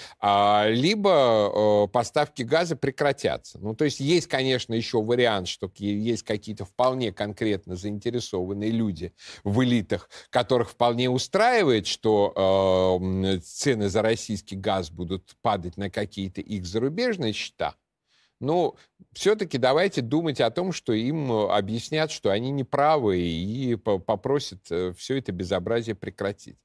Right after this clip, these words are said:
В общем, я думаю, что если катавасия с заморозкой российских счетов будет продолжена,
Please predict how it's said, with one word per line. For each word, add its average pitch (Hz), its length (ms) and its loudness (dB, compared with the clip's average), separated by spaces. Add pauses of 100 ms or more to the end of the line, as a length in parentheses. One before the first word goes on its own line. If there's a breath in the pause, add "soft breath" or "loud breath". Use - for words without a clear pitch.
(280 loud breath)
В 117 60 0
общем, 131 260 -2
я 143 200 2
думаю, 139 360 0
что - 220 -4
если 117 760 0 (640)
катавасия 117 720 0
с 82 80 -8
заморозкой 104 580 0
российских 95 560 -6
счетов 95 400 -6
будет 92 320 -8
продолжена, 120 840 -2